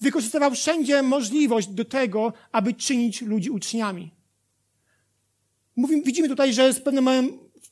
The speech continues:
że widzimy tutaj, że chodzi o pewne wychodzenie.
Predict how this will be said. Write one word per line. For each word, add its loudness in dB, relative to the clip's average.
że -4
widzimy 0
tutaj, -2
że 0
chodzi 0
o 0
pewne 0
wychodzenie. -2